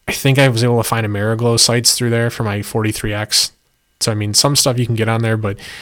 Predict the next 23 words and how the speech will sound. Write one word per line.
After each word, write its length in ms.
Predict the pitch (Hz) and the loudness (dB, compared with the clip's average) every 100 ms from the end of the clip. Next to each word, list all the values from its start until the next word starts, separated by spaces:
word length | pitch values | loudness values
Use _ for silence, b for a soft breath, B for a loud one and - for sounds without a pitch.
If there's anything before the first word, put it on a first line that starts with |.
| B B | B B
I 40 | |
would 120 | 151 143 | -2 0
caution 380 | 117 123 143 | 0 0 2
you, 220 | 131 135 131 - | 2 2 0 -8
and 200 | 104 117 | -6 -4
I 60 | 110 | -2
would, 140 | 110 | 0
I 100 | 110 | 2
would 140 | 120 113 | 2 2
suggest 360 | 117 110 - | 0 0 0
going 220 | 110 107 | -2 -2
through, 180 | 101 113 | -2 -2
like, 220 | 104 107 | -2 -2
a, 260 | 101 98 101 127 _ - | -4 -4 -6 -12 _ -6
an 120 | 120 | -4
actual 440 | 110 107 - 110 | -2 -4 -2 -4
retailer, 600 | 98 101 - 117 127 135 - b b _ _ _ - | -2 -2 0 0 0 -2 -4 b b _ _ _ -8
you 120 | 117 | -4
know, 140 | 104 104 | -2 -4
for 140 | 117 | -4
stuff 300 | - 110 - | -4 -4 -4
like 160 | 113 - | -6 -4
that. 280 | 110 110 | -2 -4